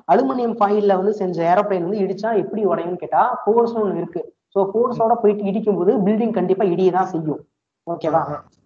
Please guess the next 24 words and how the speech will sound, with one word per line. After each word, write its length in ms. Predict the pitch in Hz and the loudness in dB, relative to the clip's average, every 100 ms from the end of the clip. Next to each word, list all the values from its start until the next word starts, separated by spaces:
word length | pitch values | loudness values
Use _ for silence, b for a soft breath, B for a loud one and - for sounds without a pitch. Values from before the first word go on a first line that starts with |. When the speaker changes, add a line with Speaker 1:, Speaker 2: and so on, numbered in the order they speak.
| _ | _
Speaker 2:
ஆ, 40 | 151 | -16
ஆ, 180 | - - | -14 2
Speaker 1:
So 80 | 220 | 4
அதனால, 260 | 202 226 | 6 6
Speaker 2:
ஆ. 40 | 254 | 6
Speaker 1:
அதனால 400 | 196 214 226 269 | 6 2 2 2
அது 220 | 208 202 | 4 2
வந்து 180 | 202 247 | 0 -2
first 320 | 226 180 - | -4 -6 -2
of 60 | |
all 80 | 220 | 0
அங்க 200 | 190 180 | 2 2
மேல 280 | 180 208 202 | 0 2 2
வச்சிருக்க 180 | 196 185 | 0 0
பாம்பு 240 | 175 175 | 0 2
இல்ல, 60 | 190 | 0
அது 100 | 240 | 0
இடிக்கிறதுனால 480 | 196 202 214 190 180 | -4 -4 -4 -4 -2
தான் 180 | 240 269 | -2 -2
அந்த 240 | 180 175 | 0 0
நெருப்பு, 540 | 170 170 196 - 165 | 2 2 2 -2 -4
இ-, 240 | 160 160 170 | -4 -4 -4
இ-, 240 | 156 170 175 | 2 2 4
இடிஞ்சது. 360 | 180 202 - | 2 0 -4